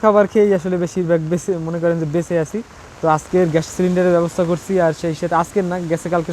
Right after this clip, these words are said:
সকালে করছিলাম। তো কালকের আর বন্যার প্রভাবে রান্না করা হয় নাই। তো আজকে রান্না করতেই হবে। তো মাছ তো পাইতেছি না, দেখা যাক কিছু মাছ পাই কিনা।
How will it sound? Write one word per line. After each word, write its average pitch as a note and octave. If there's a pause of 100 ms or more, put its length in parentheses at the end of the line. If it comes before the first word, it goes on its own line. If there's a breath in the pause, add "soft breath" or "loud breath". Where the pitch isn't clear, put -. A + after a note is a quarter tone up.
(100)
সকালে F3
করছিলাম। E3+ (380)
তো - (100)
কালকের D#3+
আর E3+
বন্যার D#3+
প্রভাবে F3
রান্না D#3+
করা D#3+
হয় E3
নাই। G#3+ (320)
তো -
আজকে D3+
রান্না F3 (100)
করতেই G#3
হবে। D#3
তো E3+ (100)
মাছ F#3 (120)
তো G#3 (500)
পাইতেছি F3+
না, G3 (100)
দেখা F3+
যাক F3
কিছু F3 (100)
মাছ D#3+ (120)
পাই E3
কিনা। E3